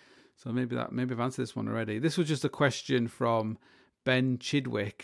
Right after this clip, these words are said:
Sounds like someone out of a B B C, um, series. Uh, and he was asking about, um,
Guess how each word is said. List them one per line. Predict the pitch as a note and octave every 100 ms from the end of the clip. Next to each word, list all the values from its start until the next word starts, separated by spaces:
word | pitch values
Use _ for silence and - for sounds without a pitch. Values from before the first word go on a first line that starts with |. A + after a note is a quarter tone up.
| -
Sounds | - A2
like | A2
someone | - A#2 G#2+
out | A2
of | A2
a | A2 A2+ -
B | A2+
B | G#2+ A2
C, | - A2 G#2+ G#2 A#2+ _ - B2
um, | A2+ A2+ A2+ A2+
series. | - A#2+ A#2+ - A2+ - _ _ _ -
Uh, | A#2 A#2 A2+ A2 A2 - _ _ _ _ _ -
and | C#3 B2
he | D3
was | D#3 C3+
asking | B2+ C#3 C#3 - B2 A#2 A2 G#2 A2
about, | A#2 A#2 A2+ A2 G#2+ -
um, | A#2 A2+ A2 A2